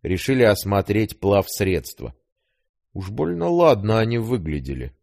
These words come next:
На берегу озера располагалось около полутора десятков лодок, или скорее пирог. Они имели высоко задранный нос и корму,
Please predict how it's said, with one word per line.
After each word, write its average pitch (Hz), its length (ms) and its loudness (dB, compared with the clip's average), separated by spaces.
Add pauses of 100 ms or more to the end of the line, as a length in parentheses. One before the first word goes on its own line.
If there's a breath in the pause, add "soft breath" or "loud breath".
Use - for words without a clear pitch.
(1000)
На 78 120 -6
берегу 110 380 2
озера 143 360 4
располагалось 110 840 2
около 110 280 0
полутора 127 640 4
десятков 110 720 0
лодок, 127 540 2 (320)
или 101 140 0
скорее 101 400 2
пирог. 113 720 4 (580)
Они 110 300 -4
имели 127 260 2
высоко 110 460 2
задранный 104 600 2
нос 110 380 0
и 107 80 -4
корму, 104 640 2